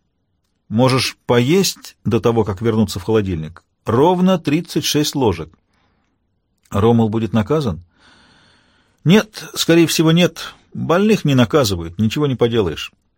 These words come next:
А ты будешь хранить молчание о том, что он тебе рассказал.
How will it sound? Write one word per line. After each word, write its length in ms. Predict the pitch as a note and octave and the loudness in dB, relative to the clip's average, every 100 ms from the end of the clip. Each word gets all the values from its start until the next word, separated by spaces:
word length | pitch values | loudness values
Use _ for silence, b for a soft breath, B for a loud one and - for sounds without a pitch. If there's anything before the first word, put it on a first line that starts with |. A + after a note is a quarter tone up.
| _ _ _ | _ _ _
А 160 | - G#2+ | -4 -4
ты 260 | - A3 G#3 | 0 0 2
будешь 300 | E3 F3+ - | 2 0 0
хранить 340 | C#3 D#3 D#3 | 0 0 0
молчание 540 | D#3 D#3 A#2+ F2 E2+ | -2 0 -2 0 -2
о 160 | G2+ G#2 | -4 -4
том, 180 | D#3 E3 | -2 -4
что 160 | - | -4
он 80 | B2 | -4
тебе 200 | A2+ A2+ | -2 -4
рассказал. 480 | A#2+ - G#2+ E2+ | -4 -4 -4 -4